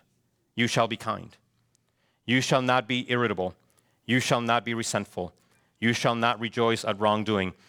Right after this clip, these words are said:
but you shall rejoice in the truth. You shall bear all things.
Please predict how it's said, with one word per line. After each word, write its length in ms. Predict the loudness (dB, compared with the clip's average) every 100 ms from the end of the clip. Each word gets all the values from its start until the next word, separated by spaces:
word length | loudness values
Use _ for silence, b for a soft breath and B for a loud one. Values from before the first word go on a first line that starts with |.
| b b
but 160 | -4
you 120 | -2 -2
shall 280 | 0 -2
rejoice 480 | -2 -4 0 0 -2
in 100 | -6
the 80 | -6
truth. 400 | -4 -6 -6 -12 b b
You 140 | -2 0
shall 280 | 2 0 2
bear 240 | 0 2
all 220 | 2 0
things. 460 | -2 -4 -4 -6